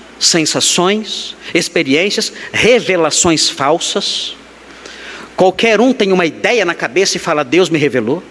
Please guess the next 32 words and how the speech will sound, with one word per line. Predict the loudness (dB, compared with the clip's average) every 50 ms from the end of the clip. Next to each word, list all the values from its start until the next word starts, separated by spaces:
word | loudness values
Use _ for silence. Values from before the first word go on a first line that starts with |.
| -20 -20 -20 -20 -20 -20 -20 -20 -20 -20 -20 -20 -20 -20 -20 -20 -20 -20 -6 0 2
Tudo | 2 2 2 0 0 -2
que | 0 0 -2
dá | 0 0 0
na | 0 -2 -6
telha, | -6 -4 0 2 2 2 0 0 -2 -4 -4 -4 -8 -12
"Deus | -6 0 2 2 2 2 2
me | 0 0
revelou." | 0 0 0 0 2 2 2 0 0 -6 -18 -20 -20 -20 -20 -20 -10 -6
Se | -2 0 2 4
eu | 2 2
sonho | 2 0 -2 -2 0 0 2 4 4 4 4 2 2 0 0 -2 -6 -14 -20 -20 -20 -14 -4 0
qualquer | 2 2 2 2 0 0 2
bobagem, | 2 2 4 6 6 6 6 4 4 0 -2 -2 -2 -2 -4 -4 -6 -8 -10 -12
"Deus | -8 -4 0 2 4 4 2 2
me | 0 -2
revelou." | 0 0 0 0 2 0 0 -2 -4 -12 -20 -20 -20 -20 -20 -20 -20 -20 -20 -20 -20 -20 -20 -20 -6 0 2
Eu | 2 4
transformo | 4 2 0 0 0 0 0 2 2 2 0
tudo | -2 -4 -4 2 4 4 4 4 2 -2 -6 -4 -4 -4 -6 -10 -10 -4
em | -2 0
revelação. | 0 2 2 2 0 0 -2 -4 -8 -10 -14 -18 -20 -20 -20 -20 -20 -20 -20 -20 -20 -20 -12 -4 0
Se | 2 4 4
eu | 4
estou | 4 4 2 2 2
divagando | 2 0 0 0 0 -2 0 0 0 0 2 0 0
e | 0
vem | 0 0 0
ideias | 0 2 2 2 2 2
malucas | 2 2 4 4 4 4 4 4 2 2
na | 2 2
minha | 0 2
cabeça, | 2 2 2 4 4 4 4 2 -2 -4